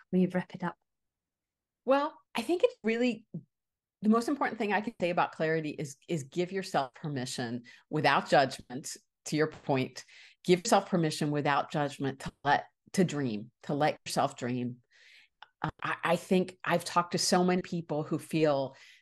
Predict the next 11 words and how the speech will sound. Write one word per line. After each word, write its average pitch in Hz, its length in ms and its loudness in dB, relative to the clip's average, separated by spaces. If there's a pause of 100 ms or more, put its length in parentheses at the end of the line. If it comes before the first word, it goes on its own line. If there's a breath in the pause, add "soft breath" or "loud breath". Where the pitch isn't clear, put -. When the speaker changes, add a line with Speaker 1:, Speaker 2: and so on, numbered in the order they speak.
(120)
Speaker 2:
that 151 160 -6
they're 131 220 -2
stuck, 190 600 4
that, 156 340 -4
that - 220 -4
they 120 400 -2 (100)
have - 400 -6
to 175 100 -4
do 160 200 -4
certain 156 400 -4
things, 143 680 -6